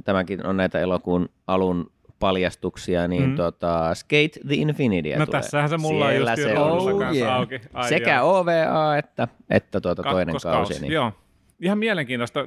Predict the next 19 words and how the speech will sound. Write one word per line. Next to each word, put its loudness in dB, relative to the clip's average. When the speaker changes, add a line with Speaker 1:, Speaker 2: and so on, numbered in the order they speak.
Speaker 2:
että -2
ne 2
tekee -2
sitä -2
uuden, -2
koska -6
mun 0
mielestä -4
se -4
oli 0
hyvä 0
kokonaisuus, -2
se, -4
niin 2
kuin -8
se 0
ykköskausi -2
sellaisenaan. -2
Speaker 1:
Aika, -8